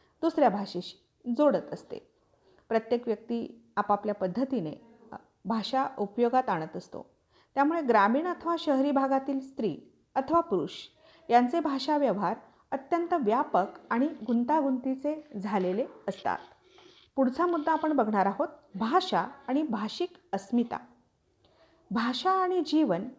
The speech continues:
यांचा अन्योन्य संबंध असतो, हे आपण पाहिले. भाषेमुळे माणसं एक दुसऱ्याच्या जवळ येतात, त्यांच्यात सुसंवाद प्रस्थापित होतो, कारण भाषा हे त्यांच्या आविष्काराचे माध्यम आहे.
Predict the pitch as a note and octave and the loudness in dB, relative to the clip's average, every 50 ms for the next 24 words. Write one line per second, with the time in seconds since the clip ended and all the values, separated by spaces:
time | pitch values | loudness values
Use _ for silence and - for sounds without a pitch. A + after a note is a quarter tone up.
0 | - - - - - B3 B3 C#4 D4+ D#4+ D#4 - G#3 F#3+ G#3+ - - - _ _ | -20 -20 -20 -10 0 2 2 4 4 2 0 0 -2 -4 -4 -6 -14 -20 _ _
1 | - C4 C#4 C#4+ D4+ D#4+ E4+ F4 F4 F4 F4+ F#4 F#4 F#4 B3+ G#3 F#3 F#3+ F#3+ F#3 | 0 2 4 4 4 4 2 2 0 0 0 -2 -2 0 -2 0 0 0 -2 -2
2 | G#3 C4 C4+ C4 C4 - - - - - - - B3 A#3 A#3+ B3 C4+ C#4 - A#3 | 0 0 -2 -2 -4 -8 -12 -12 -12 -12 -8 -2 -2 -2 0 0 -2 0 0 -2
3 | F3 F#3 - - - _ _ _ _ _ _ _ _ _ B3 B3+ - - D4+ - | -2 -4 -10 -12 -14 _ _ _ _ _ _ _ _ _ _ -20 -20 -20 -20 -20
4 | - - - - - - - _ - - - A#3+ A#3 A3 - F4+ F#4 E4+ C4+ F3 | -20 -20 -20 -20 -20 -20 -20 _ -12 -4 -2 -2 -2 0 0 2 2 2 2 0
5 | D#3 D#3+ - - - _ - A3+ B3 C4+ C#4 C4 - - D#3+ E3+ - - _ _ | 0 -2 -6 -12 -18 _ 0 2 4 4 4 2 0 -4 -10 -10 -10 -12 _ _
6 | _ _ _ - - A#3+ E4 D#4+ F4 D4 C4+ B3+ B3+ - G3+ F3 E3+ - A#3 B3+ | _ _ _ -4 -2 -2 0 0 0 0 0 0 -2 -2 -4 -4 -4 -4 -8 -10
7 | B3+ - _ - G3+ F#3 G3 G3 G#3+ B3 A#3+ F#3+ - - C#3 - - _ - _ | -10 -12 _ -10 -2 0 2 2 2 0 -2 -4 -6 -10 -12 -12 -12 _ -20 _
8 | _ _ _ _ _ _ - _ _ - B3+ B3 B3+ B3+ B3+ D#4 E4 F4+ - - | _ _ _ _ _ _ -20 _ _ 2 4 4 4 4 2 2 2 2 0 -2
9 | - C#4 D4+ D4+ D4+ D#4 D4+ D4 C#4+ D4+ D4+ D#4+ D#4 D#4 - A3 G3+ - - - | -2 -2 -2 -2 0 0 0 2 2 2 2 2 0 -2 -2 -4 -4 -4 -4 -6
10 | B3 B3 B3 A3 - - D#3+ C#3+ - - - - _ _ _ _ _ _ _ _ | -6 -4 -4 -6 -6 -6 -12 -10 -10 -12 -16 -16 _ _ _ _ _ _ _ _
11 | - G3 F3 F3 G#3+ C#4+ F4+ - - _ _ _ _ _ _ - G#3 C4 C#4 C4+ | -2 -2 0 0 0 -2 -4 -10 -20 _ _ _ _ _ _ -2 0 2 4 4
12 | C4 - F4+ F4+ F#4 F#4 F4 F#4+ F#4+ F#4 D#4 A#3 A3 A3 - - C4 C#4 D4+ - | 2 4 4 4 4 4 4 2 0 2 0 0 0 -2 -2 -2 -2 -2 -2 -2
13 | - G#3 A3+ C#4+ C#4 - - D4 C4 B3 A#3+ A#3 A#3+ C#4+ D4 C#4 A3+ F3+ D#3+ D#3 | -2 -2 -2 -2 -2 -2 0 2 2 2 2 0 0 -2 0 0 0 -2 -4 -6
14 | - - A3 A#3 A3 E3 - - - | -6 -2 -2 -2 -2 -2 -8 -14 -18